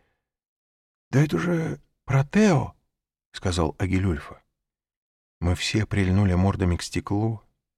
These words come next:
На экранах мелькал пейзаж, похожий на поле битвы,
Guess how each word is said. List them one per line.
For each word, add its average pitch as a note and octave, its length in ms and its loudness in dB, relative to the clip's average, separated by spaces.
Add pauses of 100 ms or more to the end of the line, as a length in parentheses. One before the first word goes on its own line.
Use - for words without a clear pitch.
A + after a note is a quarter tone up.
На E2 120 -2
экранах E2 420 -4
мелькал E2+ 320 -2
пейзаж, E2 520 -4
похожий E2+ 380 -4
на E2 140 -2
поле E2 240 0
битвы, F2+ 480 -4